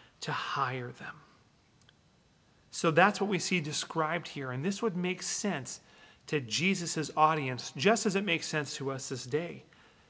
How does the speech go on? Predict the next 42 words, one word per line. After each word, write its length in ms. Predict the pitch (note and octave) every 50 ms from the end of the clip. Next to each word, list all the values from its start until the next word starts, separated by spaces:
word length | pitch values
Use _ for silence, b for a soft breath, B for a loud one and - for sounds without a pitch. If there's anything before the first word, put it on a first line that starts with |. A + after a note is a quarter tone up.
| b b b b
We 100 | - D#3+
see 220 | D3 - - G#3
this 160 | G#3 G3+ F#3+ G3
paradigm 480 | - - G3+ G3+ G3 F#3+ F#3+ F#3 F3
described 480 | E3+ D#3+ - - - G3+ C4+ D4+ G3 C#3+
in 100 | C3+ C3
verses 380 | C3 E3 E3+ - D#3 C#3+ B2+
one 240 | B2+ C3 D#3 F#3+ G3
through 220 | G3 F#3+ G3 G3+ G3
eight. 160 | E3 C3+ -
The 80 | C#3+
workers 400 | C3 C3+ E3+ G3 G3 - A3 G#3
came 280 | - - - F#3+ F3 D#3 -
early 280 | D3 D3 D#3 D#3 G#3
in 100 | G3 F3+
the 80 | F#3 F#3+
morning, 280 | D#3+ C3+ B2 A2+ A2+ A#2+ -
six 440 | - - - - D#3 - - - -
A 60 | C#3+
M. 320 | C3 B2+ B2+ G#2+ - - - _ b b b b b b b b b b b
They 120 | C3 B2+
worked 280 | A#2 C3 D#3+ F3+ - -
till 240 | - E3+ E3 D#3+
about 380 | D3+ C3+ B2 D3+ D#3 E3 - -
six 380 | - - - - F#3+ F#3+ - -
P 240 | - G#3 G#3 G3
M, 200 | E3+ C3 A#2+ A#2+
and 100 | B2+ C3
that 140 | D#3 E3 F#3
was 140 | F#3 D3+ -
common 440 | - - - F#3+ G#3 A3 A3 F3+ D3+
in 120 | D3 C#3
the 80 | C3+ B2+
culture. 520 | - - - - G3+ G3 - - C#3 B2+ B B B B B B B B B B
In 80 | B D#3
exchange, 640 | - - - - D#3+ D#3 D3+ D#3+ F#3 G3+ G3 -
they 120 | - D3+ D3
would 160 | D3+ D#3+ D#3+
receive 420 | E3 D#3+ - - D#3 D3 D#3+ D3+
one 240 | C3+ B2 C3+ B2+ B2+
day's 420 | A#2+ C#3 C3+ D3 F3+ F3+ F3+ -
wages, 540 | C#3 C3 B2+ B2 B2 A#2+ - D3 F#3 F3+ -